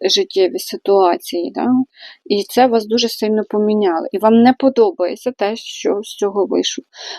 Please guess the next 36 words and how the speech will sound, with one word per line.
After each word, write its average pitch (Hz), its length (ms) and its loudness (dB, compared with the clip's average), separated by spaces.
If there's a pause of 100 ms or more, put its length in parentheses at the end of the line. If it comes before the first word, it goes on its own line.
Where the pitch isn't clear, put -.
Ви 220 100 2
десь 226 300 0
розумієте, 214 520 2
що - 140 -10
там, 190 200 -2
ну, 214 140 0
треба 247 300 4
було 226 260 0
так, 180 240 -8 (220)
но 214 160 -4
вам 233 220 2
хочеться 220 500 -4
свободи 214 680 -2
і 392 80 0
легкості, 220 720 -2 (600)
а 208 180 -6
у 190 80 -2
вас 220 320 0
її 262 240 4
на 202 140 -2
даний 180 380 -2
момент 190 500 -14
немає, 208 640 2
а 190 100 0
ви 208 120 -2
хочете 226 400 -2
від 190 140 -6
себе 196 280 0 (420)
зняти 202 460 0
якусь - 260 -8
відповідальність, 180 720 -2
зняти 226 300 2
якийсь 226 280 -2
груз. 175 260 -2 (400)
Можливо, 262 380 4
це 240 340 2